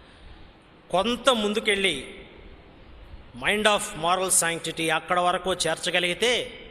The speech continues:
సాటి మనిషి మీద ప్రేమ పుడుతుంది. సాటి మనిషి అంటే మానవత్వం, ఆత్మీయత. అందుకే ఆత్మీయతా సమాజం అంటూ ఉంటాం. ఏమిటి మరి ఆత్మీయత అంటే?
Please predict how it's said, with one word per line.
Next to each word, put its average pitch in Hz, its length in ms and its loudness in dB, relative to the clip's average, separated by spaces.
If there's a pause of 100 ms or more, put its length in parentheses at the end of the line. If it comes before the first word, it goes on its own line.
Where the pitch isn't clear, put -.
(840)
సాటి 196 400 2
మనిషి 226 340 4
మీద 226 180 6 (560)
ప్రేమ 175 240 0
పుడుతుంది. 147 460 -8 (540)
సాటి 202 300 2
మనిషి 214 280 0
అంటే 226 200 0
మానవత్వం, 180 680 -2 (280)
ఆత్మీయత. 220 580 2 (360)
అందుకే 196 260 -2
ఆత్మీయతా 185 600 0
సమాజం 175 440 2
అంటూ 175 200 -2
ఉంటాం. 170 240 -2
ఏమిటి 180 340 -2
మరి 226 180 0
ఆత్మీయత 208 480 0
అంటే? 170 460 -4